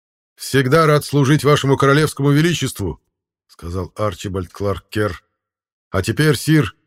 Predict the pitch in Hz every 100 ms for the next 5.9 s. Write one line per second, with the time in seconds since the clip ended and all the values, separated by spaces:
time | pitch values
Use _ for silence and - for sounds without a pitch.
0 | _ - 107 127 165 143 120 135 - 151
1 | 139 123 131 123 127 131 139 127 120 -
2 | 123 - 127 135 - 120 - 139 123 120
3 | 110 123 147 135 110 _ _ _ _ _
4 | - 123 127 135 123 131 143 139 139 120
5 | 143 135 131 117 123 113 - 165